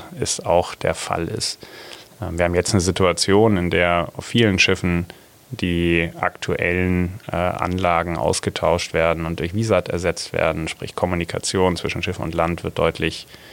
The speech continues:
ähm, schneller, beziehungsweise es wird, äh, größere Datenpakete, äh, werden zwischen Schiff und Land ausgetauscht auf sicherem Wege, aber vor allem auch,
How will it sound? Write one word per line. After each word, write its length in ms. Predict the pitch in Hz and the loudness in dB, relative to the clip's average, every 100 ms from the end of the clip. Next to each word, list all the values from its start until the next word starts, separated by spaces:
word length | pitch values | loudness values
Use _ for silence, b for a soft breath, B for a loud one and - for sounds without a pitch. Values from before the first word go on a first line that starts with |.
| B B B - | B B B -6
ähm, 360 | 87 82 85 - | -4 -4 -6 -6
schneller, 480 | - 87 87 101 87 | -2 0 4 4 2
beziehungsweise 760 | 85 - 87 - 80 82 85 | -2 -4 -4 -2 0 0 -2
es 120 | - | -6
wird, 260 | - - - - | -6 -6 -8 -4
äh, 140 | 82 | -4
größere 500 | 82 87 87 92 82 | -2 0 2 0 0
Datenpakete, 1000 | 87 87 - - 85 - - 85 - 82 - B B B B | 2 0 -2 -6 -6 -4 -4 -2 0 0 -2 B B B B
äh, 280 | 143 90 85 | -2 0 2
werden 200 | 82 85 | 2 0
zwischen 520 | - 95 - 87 82 - - | -2 -2 0 -2 -2 -8 -16
Schiff 440 | - - - - | -6 0 2 0
und 220 | - 85 | -4 -4
Land 300 | - 78 - | -2 -2 0
ausgetauscht 760 | - - - - 90 90 85 - | 0 0 -2 0 2 4 2 -2
auf 400 | - 78 - - - - - - - - - - - | -2 -2 -4 -16 -20 -20 -20 -20 -20 -20 -20 -14 -8
sicherem 680 | 95 90 92 107 92 90 | -4 -2 2 2 2 0
Wege, 300 | 90 92 95 | 2 2 2
aber 180 | 85 85 | 0 -2
vor 200 | 85 - | -6 -4
allem 300 | 87 85 80 - | -2 0 -2 -2
auch, 260 | 82 85 | 0 0